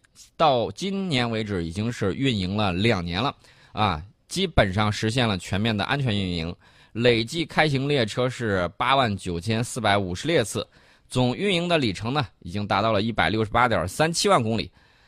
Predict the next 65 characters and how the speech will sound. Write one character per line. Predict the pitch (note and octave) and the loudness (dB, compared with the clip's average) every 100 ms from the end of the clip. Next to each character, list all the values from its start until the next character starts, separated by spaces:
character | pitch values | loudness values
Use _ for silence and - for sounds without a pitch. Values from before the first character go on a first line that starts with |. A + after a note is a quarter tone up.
| - | -4
它 | E3 | 4
的 | F#3 | 4
这 | F#3+ | 6
个 | F3 | 4
正 | C#3 A#3 F#3+ | 2 0 0
点 | G2+ | 0
率 | D#2 A2 - | -2 -6 -8
达 | - G#2 | -2 2
到 | A#2+ | 4
了 | A2 | 4
百 | F2+ D#2+ | 2 0
分 | F#2 A2 | 0 -2
之 | |
九 | - G2+ | 0 0
十 | A2+ | 2
九 | G#2+ | 2
点 | G#2+ E2 | 0 2
八 | E3+ F3+ | 4 6
五 | A#2 - _ _ _ | 4 -2 _ _ _
啊， | - F#2+ E2+ | -4 0 0
所 | - B2 | 2 2
以 | |
说 | A#2 | 2
呢， | A2 | 0
大 | G#2 | 0
家 | G#2+ A2+ | 0 0
可 | A2+ | 0
以 | |
看 | F#2+ A2+ | -2 -2
啊， | E2+ A#1+ D#2 | -2 -4 -6
这 | E2+ C3+ G2 | -4 -4 -2
些， | - G#2 G#2+ G#2 _ _ - | 0 2 2 0 _ _ -8
呃， | F#2 F#2 | -2 -2
技 | F#2 - F3 | -2 2 2
术 | A2 F#2 | 2 0
方 | A2 A2 | 0 2
面 | G#2+ | 0
的 | F2 | 0
这 | G2+ | -2
种 | F#2 F2+ | -2 -4
进 | - A#2+ A#2+ | -4 -4 -2
步 | |
啊， | A#2+ D2 D2 _ | -2 -2 -6 _
对 | B2 G2 | -2 0
这 | G#2+ F2+ | 0 0
个 | E2+ C#2+ - _ _ _ _ - - _ - | -2 -4 -8 _ _ _ _ -20 -20 _ -8
我 | G2 | -4
们 | F#2+ | -2
的 | B2 | -2
出 | B2+ F3+ | -4 -6
行， | D#3+ A2 B2+ | -4 -4 -4
对 | D#3 | -4
于 | C3 | -2
我 | C#3+ F#2 | -2 -4
们 | D#2+ | -4
的 | A2 | -4
这 | |
种 | A#2 G2 | -2 -4
交 | F2+ D#3 | 0 0
通 | D3+ D#3+ | 0 -4
的 | B2+ | -4
这 | F#2+ | -4
种 | E2+ | -4
建 | - C3 | -2 -2
设 | F2 C2 | -2 -6